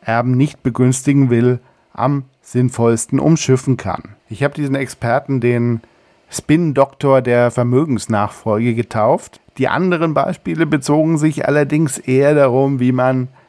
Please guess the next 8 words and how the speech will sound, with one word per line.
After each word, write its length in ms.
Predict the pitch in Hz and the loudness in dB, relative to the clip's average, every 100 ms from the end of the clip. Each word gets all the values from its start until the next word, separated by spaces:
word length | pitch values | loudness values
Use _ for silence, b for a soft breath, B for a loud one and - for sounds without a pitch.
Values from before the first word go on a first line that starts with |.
| b | b
Erbschafts- 680 | - 131 - 139 127 - - | -4 -4 -2 -2 -2 -6 -6
und 180 | 123 | -4
Schenkungssteuer 840 | - 127 151 139 127 - 120 120 95 | -2 -2 0 -2 -2 -2 2 2 0
am 200 | 107 104 | -4 -6
sinnvollsten 760 | 98 131 127 110 117 110 - 104 | -2 0 0 0 -2 -2 -4 -2
umschiffen 480 | 113 113 104 117 | -2 -2 -2 -4
kann. 400 | 101 98 90 76 - _ b b | -4 -4 -4 -10 -18 _ b b
Also, 480 | - 113 127 123 107 | -4 -2 2 2 0